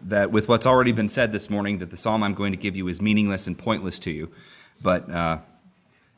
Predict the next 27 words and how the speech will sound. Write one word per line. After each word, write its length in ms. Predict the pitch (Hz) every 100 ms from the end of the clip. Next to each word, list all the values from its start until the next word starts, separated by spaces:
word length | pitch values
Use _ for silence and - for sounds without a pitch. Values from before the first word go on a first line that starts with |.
| _
'cause 120 | 101
it 60 | 117
wouldn't 200 | 139 139
be 60 |
necessary 500 | 135 139 127 113 104
with 160 | 95 95
the 60 | 95
blessings 360 | 101 - 92
we 60 | 92
already 160 | 87
have, 280 | 85 90 92
but 120 | 92
I'm 100 | 98
going 160 | 95 110
to 60 | 104
give 180 | 107 98
you 100 | 98
Psalm 280 | - 107
seventy-seven. 680 | 107 107 104 123 127 95 92 123 - _ _ _ _ 240 214 - _ - _ _ _ _ _ _ _ 190 - 190 - - _ _ _ _ _ _ _ _ _ _ -
And 160 | 101 107
I 100 | 117
know 400 | 117 120 143 139 - -
that 120 | 92 87
we 120 | 98
are 120 | 113
all 120 | 120
flesh, 460 | 135 98 101 -